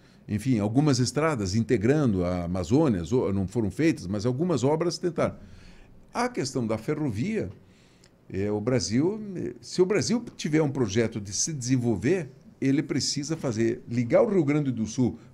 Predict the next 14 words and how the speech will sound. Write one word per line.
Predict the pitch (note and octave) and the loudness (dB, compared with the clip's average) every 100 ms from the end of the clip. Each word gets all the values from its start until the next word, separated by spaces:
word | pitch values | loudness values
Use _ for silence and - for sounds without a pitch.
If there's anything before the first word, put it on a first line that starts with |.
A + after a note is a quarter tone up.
| - | -2
pra | B2 | 2
depois | B2 B2+ D#3 A3 E3 | 4 6 8 6 6
da, | B2 F#2+ F2+ | 2 2 -2
da | F#2+ F2 | -4 0
cordilheira, | B2 G#2 F2+ A#2 D#3+ F2+ | 0 0 2 2 2 0
que | |
é, | G2+ | -2
nós | G2+ G2 | -2 -2
temos | D#3+ G#3 A#3 | -2 -2 -2
uma | F3+ | -4
cordilheira | - A#2 G2 A2+ A2+ | -2 -4 0 2 2
de | G2+ | 0
Mata | G2 G#2+ G#2+ | -2 -4 -6
Atlântica, | - D#3+ G3 - F#2 | -2 -2 -2 -6 -10